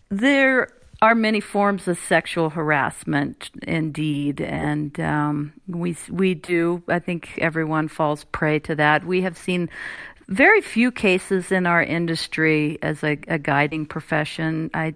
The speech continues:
I'd say quite a few less than you might see out at the crag, and I think that speaks to our level of professionalism. As we grow, those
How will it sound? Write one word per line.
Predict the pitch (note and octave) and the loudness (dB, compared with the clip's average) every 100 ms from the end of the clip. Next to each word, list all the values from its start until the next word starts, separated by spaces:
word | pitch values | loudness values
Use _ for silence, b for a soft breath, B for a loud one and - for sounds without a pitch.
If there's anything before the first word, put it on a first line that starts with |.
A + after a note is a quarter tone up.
| - | -4
I'd | D#3+ | -4
say | - E3 D#3 | -2 -4 -2
quite | - D#3+ D#3 | 0 0 0
a | |
few | - - - E3+ E3 D#3 D3 B B B B B - | -6 -18 -8 -2 -2 -2 -6 B B B B B 2
less | F3 D#3+ E3+ - | 6 6 4 -2
than | E3 E3 D#3+ D#3 - | 0 2 2 0 -2
you | D#3 | -2
might | D3+ D3 | 0 0
see | - D3 C#3+ | -2 -2 0
out | C#3+ | 0
at | D3 C#3+ | -2 -4
the | D3+ | -8
crag, | - D#3 D3 D3+ F#3 A3+ G3+ | -2 2 4 4 2 2 0
and | G3+ E3+ D#3+ E3 E3 D#3+ | -4 -2 -2 -2 -2 -4
I | E3+ | -4
think | - E3+ | -4 -2
that | F3+ F3 F3 - - - | 2 2 2 -10 -20 -20
speaks | - - F#3 - | -8 -4 -4 -4
to | - | 0
our | E3 D#3 D#3+ | 2 2 2
level | D#3+ D#3 D3+ | 0 -4 -6
of | - | -8
professionalism. | - D#3 C#3+ - - D#3+ E3+ F#3 A#3 C4 C4 B B B - | -12 -2 -2 -2 -4 -2 -2 -2 -2 -2 -4 B B B 0
As | F3+ F#3 | 2 4
we | F#3+ | 0
grow, | E3+ E3+ E3 D#3+ F#3 | -2 2 4 4 2
those | G#3 E3+ F3 E3+ | 0 -2 -2 -4